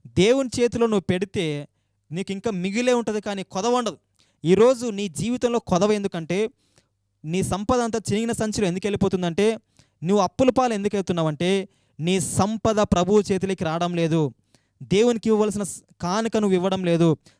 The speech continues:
దేవునికి ఇవ్వవలసిన దశమ భాగం నువ్వు ఇవ్వడం లేదు. కాబట్టే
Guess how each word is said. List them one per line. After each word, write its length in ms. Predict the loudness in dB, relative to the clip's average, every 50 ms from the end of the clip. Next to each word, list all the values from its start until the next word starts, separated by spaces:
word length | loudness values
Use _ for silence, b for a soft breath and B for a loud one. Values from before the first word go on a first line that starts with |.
| b -4
దేవునికి 380 | 0 2 4 4 2 2 2
ఇవ్వవలసిన 320 | 2 4 4 2 2 -2 -4
దశమ 440 | -4 -4 -4 -2 -2 0 2 2 2
భాగం 380 | 2 2 0 0 0 0 0
నువ్వు 140 | 0 2 2
ఇవ్వడం 280 | 2 2 0 0 0 0
లేదు. 140 | -2 -2
కాబట్టే 600 | -2 -4 -6 -4 -4 -4 -2 0 2 2 2 2